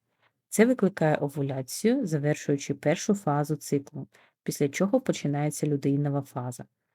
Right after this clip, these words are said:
З решток фолікулу утворюється корпус лютеум,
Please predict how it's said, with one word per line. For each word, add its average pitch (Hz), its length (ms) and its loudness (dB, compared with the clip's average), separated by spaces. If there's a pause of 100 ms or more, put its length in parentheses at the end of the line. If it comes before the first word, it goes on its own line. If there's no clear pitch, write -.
(480)
З - 160 0
решток 170 340 4
фолікулу 202 580 2
утворюється 175 560 2
корпус - 540 -2
лютеум, 147 440 0